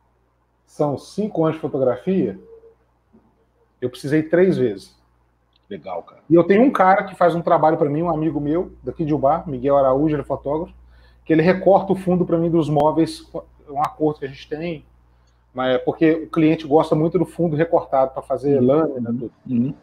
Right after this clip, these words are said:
Speaker 1: E aí eu fotografo em qualquer lugar, o móvel, no-, normalmente o móvel eu fotografo ou num, num, num estúdio ou no, no chão da fábrica, cheio de funcionário atrás e tudo mais.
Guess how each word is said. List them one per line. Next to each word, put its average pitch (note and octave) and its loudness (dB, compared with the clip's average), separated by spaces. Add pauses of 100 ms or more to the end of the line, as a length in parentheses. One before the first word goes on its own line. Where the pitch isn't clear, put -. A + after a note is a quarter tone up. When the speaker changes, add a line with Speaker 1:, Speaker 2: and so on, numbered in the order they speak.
(160)
Speaker 1:
E B2 2
aí C3+ 4
eu C#3+ 4
fotografo D#3+ 2
em E3+ -2
qualquer F3+ 4
lugar, F3+ 2 (560)
o C3+ -10
móvel, F3 2
no-, F3 0
normalmente F3 -2
o F#3+ 0
móvel F3+ 4
eu F3 -8
fotografo D#3 0
ou F3 0
num, G3 -4 (140)
num, C#3+ -10
num D3 -4
estúdio G#3 -4 (480)
ou G3+ 6
no, A3+ 2
no G#3 2
chão B3 0
da D4+ 4
fábrica, - 0 (400)
cheio F#3+ 0
de F#3+ -8
funcionário D#3 4
atrás D#3 0
e - -14
tudo D#3+ -4
mais. A2 -12